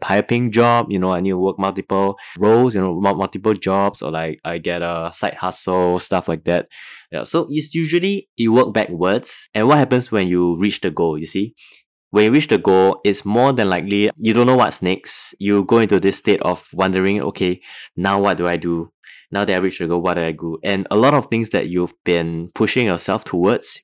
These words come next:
usually with a lot of pain and frustration, you tend to, you start to feel like, "Okay, I, I, now that I reached the goal, I can relax. I can, I can enjoy my life a little bit more now," you know, that kind of thing. And that's when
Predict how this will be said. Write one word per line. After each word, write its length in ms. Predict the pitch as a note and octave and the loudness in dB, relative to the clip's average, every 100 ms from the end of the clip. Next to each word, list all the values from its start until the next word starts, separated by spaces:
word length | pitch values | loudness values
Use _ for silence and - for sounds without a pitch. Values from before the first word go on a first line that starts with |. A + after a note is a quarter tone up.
| - | -8
usually 500 | F2 G2+ G2+ A2+ B2+ | -2 0 2 2 2
with 180 | A2+ G2 | 2 2
a 40 | |
lot 200 | G2 F2+ | 2 0
of 40 | |
pain 280 | - G2 C3 | 0 -2 0
and 140 | G#2+ G#2 | -2 -4
frustration, 560 | F#2 G2+ F#2+ C3 F#3 - - - - | -4 -2 -2 -2 -2 -6 -20 -20 -4
you 120 | A#2+ | -2
tend 180 | C#3+ F3+ | 0 0
to, 200 | B2 G2+ - - | 0 -2 -6 -12
you 120 | G2 | -10
start 260 | - F#2+ - | -6 -6 -8
to 60 | |
feel 280 | - G2+ G2 | -4 2 2
like, 320 | F2+ E2 - - - _ _ _ - | 2 0 -4 -18 -20 _ _ _ -6
"Okay, 340 | A2 - F#2 - | -4 -2 -4 -2
I, 200 | F#2+ - | -4 -2
I, 240 | F#2 F#2 | -2 0
now 160 | F#2+ A2+ | 0 2
that 100 | G#2+ | 2
I 100 | F2+ | 0
reached 160 | F#2 - | -4 -6
the 80 | |
goal, 140 | E2 F2+ | -2 -2
I 100 | D#2+ | -4
can 240 | - E2+ | -6 -6
relax. 560 | E2 E2+ E2+ - - - | -4 -2 -2 -4 -10 -12
I 60 | E2+ | -8
can, 260 | F#2 E2+ - - | -6 -6 -8 -8
I 140 | F#2+ | -8
can 720 | - F#2 F2 E2+ E2+ E2+ E2+ - - | -6 -4 -4 -4 -8 -10 -12 -14 -6
enjoy 320 | G2 F#2 G#2 | -4 0 2
my 140 | G2 E2+ | 2 0
life 280 | E2 F2 | 0 0
a 60 | F#2 | 0
little 200 | F2 E2+ | 0 0
bit 180 | F2 E2 | -2 -4
more 260 | E2 D#2+ | -4 -2
now," 260 | D#2+ D#2+ D#2+ | -2 -2 -2
you 100 | D#2+ | -4
know, 120 | E2+ | -6
that 140 | E2+ - | -6 -6
kind 120 | D#2 | -8
of 100 | D#3+ | -8
thing. 160 | D#2+ - | -8 -6
And 240 | F#2 F#2+ | -6 -2
that's 420 | B2 - - _ - | -2 -4 -16 _ -8
when 500 | F2 G2 F#2+ F#2+ | 0 2 2 0